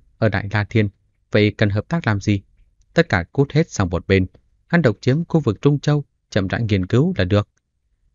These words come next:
Nhưng bây giờ Đinh Huyền Cơ lại chọn cách hợp tác với các tông môn ở Đại La Thiên. Hiển nhiên một tông môn riêng lẻ thì không địch nổi vị trí cường giả đứng trên cả cửu trọng thiên như Đinh Huyền Cơ.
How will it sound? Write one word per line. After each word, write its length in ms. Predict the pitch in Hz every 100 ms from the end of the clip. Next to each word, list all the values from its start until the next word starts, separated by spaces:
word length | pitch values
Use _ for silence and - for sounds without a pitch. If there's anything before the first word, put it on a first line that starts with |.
| -
Nhưng 140 | 147
bây 120 | 143 139
giờ 160 | 120
Đinh 180 | 117 131 113
Huyền 160 | 90
Cơ 260 | - 104 101 - _ -
lại 120 | 95
chọn 180 | - 95
cách 200 | 135 135
hợp 200 | 92 -
tác 300 | 131 151 -
với 100 | 104
các 200 | 139 135
tông 200 | 107 90
môn 200 | 92 87 -
ở 100 | 104
Đại 180 | 92 90
La 120 | 98 92
Thiên. 200 | 107 98 _ _ _ _ _ _ 135
Hiển 100 | 127
nhiên 180 | 165
một 180 | 131 110
tông 180 | 156 147
môn 220 | 156 151
riêng 240 | 151 160 143
lẻ 240 | 95 76 85 -
thì 100 | 107
không 200 | 117 98
địch 140 | 98
nổi 240 | 101 87 78 _ _
vị 100 | 117
trí 160 | 104 180
cường 240 | - 104
giả 320 | 95 92 80 -
đứng 240 | 113 139 151
trên 200 | 107 92
cả 120 | 90
cửu 220 | 98 85
trọng 180 | - 95 -
thiên 240 | 104 92 -
như 100 | 107
Đinh 180 | 92 92
Huyền 200 | 98 87
Cơ. 220 | 104